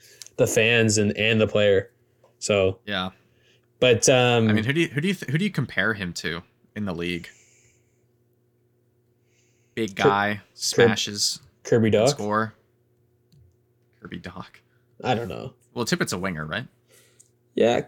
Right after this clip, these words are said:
Speaker 1: Dach can be a winger too.
Speaker 2: Or is, is Tippett, yeah, Tippett's a right wing.
Speaker 1: Yeah, Tippett's right wing. I think Dach can be a center right wing. Um, <sighs> I don't know. Owen Tippett,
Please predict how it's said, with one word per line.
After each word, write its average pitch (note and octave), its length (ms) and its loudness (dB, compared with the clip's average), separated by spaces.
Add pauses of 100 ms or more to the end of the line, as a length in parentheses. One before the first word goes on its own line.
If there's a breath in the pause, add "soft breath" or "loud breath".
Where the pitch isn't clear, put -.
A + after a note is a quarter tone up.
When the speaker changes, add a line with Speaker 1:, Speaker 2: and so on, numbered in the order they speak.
(140)
Speaker 1:
Dach C#3+ 220 4
can F3 100 4
be B2 80 4
a G#2+ 80 4
winger G2+ 240 2
too. A2+ 280 0 (960)
Speaker 2:
Or G2+ 120 -8
is, F#3+ 240 -6
is D3 280 -6 (600)
Tippett, - 100 -16 (120)
yeah, E3+ 160 -2
Tippett's - 260 -8
a - 40 -8
right - 200 -6
wing. - 220 -14 (140)
Speaker 1:
Yeah, B2+ 260 4
Tippett's A#2+ 300 -2
right A2 160 6
wing. G2+ 180 4
I A2 80 2
think B2+ 240 4
Dach A#2 200 4
can A#2+ 100 0
be A2 80 4
a G#2 60 4
center G#2 340 0
right G2+ 220 2
wing. G2 280 -6 (720)
Um, G#2 720 0
<sighs> - 40 -16
I - 580 -10
don't - 200 -2
know. A#2 500 2
Owen G3 280 4
Tippett, - 500 0